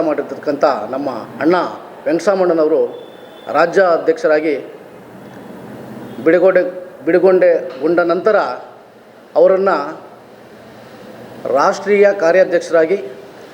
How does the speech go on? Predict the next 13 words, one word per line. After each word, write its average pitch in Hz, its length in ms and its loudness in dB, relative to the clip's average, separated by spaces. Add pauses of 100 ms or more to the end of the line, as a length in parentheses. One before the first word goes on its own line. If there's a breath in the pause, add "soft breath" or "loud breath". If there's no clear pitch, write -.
(100)
ನೇಮಕ 170 320 4
ಮಾಡಿರ್ತಕ್ಕಂಥದ್ದು 151 680 2 (180)
ನಮಗೆಲ್ಲ 156 280 2 (160)
ಖುಷಿ 190 280 0
ತರುವಂಥ 156 380 2 (120)
ವಿಚಾರ 160 260 4
ಆಗಿದೆ. 156 220 2 (1400)
ಈ 202 40 6 (120)
ಒಂದು 196 220 4 (1600)
ಆರು 202 200 4
ಏಳು 202 180 4 (300)
ತಿಂಗಳುಗಳಿಂದ 190 580 4
ಈಚೆ 190 240 4